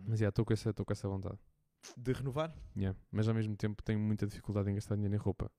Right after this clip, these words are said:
Speaker 1: Tenho boa facilidade em gastar dinheiro em coisas desnecessárias,
Speaker 2: Claro,
Speaker 1: tecnológicas.
Speaker 2: claro.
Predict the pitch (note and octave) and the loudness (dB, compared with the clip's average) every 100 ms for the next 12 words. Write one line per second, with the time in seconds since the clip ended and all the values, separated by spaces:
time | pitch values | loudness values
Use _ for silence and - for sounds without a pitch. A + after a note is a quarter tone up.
0 | _ - A2 A2+ D#3 F#3 - C3+ D3 C#3 | _ 2 2 4 4 4 0 2 2 2
1 | C3 B2+ B2 C3 A#2+ B2+ A#2+ A#2 - - | 2 0 0 -2 -2 0 2 0 -4 -6
2 | G#2 G2+ - G#2 G#2+ G2+ G#2 A#2 F#2+ F#2+ | -2 -2 0 0 0 0 0 2 2 0
3 | F#2+ - - F#2 | -6 -12 -14 -12